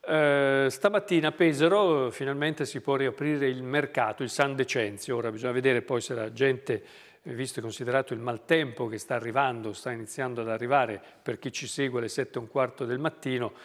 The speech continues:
eh, già con un po' di vento, vento sostenuto, anche se non freddissimo, ma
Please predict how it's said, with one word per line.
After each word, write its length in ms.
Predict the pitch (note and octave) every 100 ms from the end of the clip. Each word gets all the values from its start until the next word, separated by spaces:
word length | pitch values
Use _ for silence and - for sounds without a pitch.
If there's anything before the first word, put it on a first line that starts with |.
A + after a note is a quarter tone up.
| - -
eh, 560 | B2 A2+ G#2+ G#2+ A2 - C3+
già 180 | A#2 C3
con 140 | B2+
un 140 | A2+ A2
po' 120 | C3
di 120 | A#2+
vento, 560 | C3 C#3 B2 - A#2+ G#2+
vento 280 | C3 B2 B2
sostenuto, 640 | C#3 - E3 E3 C#3 A#2
anche 280 | A#2 A#2 B2
se 100 | C3
non 160 | A#2+
freddissimo, 680 | B2 E3+ C#3+ B2 - C3+ B2 - - -
ma 220 | C#3 A#2